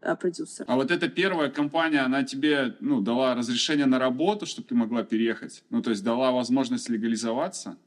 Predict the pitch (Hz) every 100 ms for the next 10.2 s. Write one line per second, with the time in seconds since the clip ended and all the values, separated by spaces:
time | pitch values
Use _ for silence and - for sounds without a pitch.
0 | - 226 226 - - 214 285 311 247 240
1 | 240 247 - - 196 202 233 - 185 180
2 | 180 _ _ _ 160 160 165 160 _ _
3 | _ _ _ _ 190 180 170 165 165 -
4 | - - 202 - 214 208 190 196 202 170
5 | 175 175 175 190 285 277 190 - 196 196
6 | 202 202 - - 196 190 - 175 165 156
7 | 156 _ - - 170 190 180 170 165 180
8 | 165 170 175 185 330 294 180 190 - -
9 | - 185 190 175 165 160 196 185 165 156
10 | 139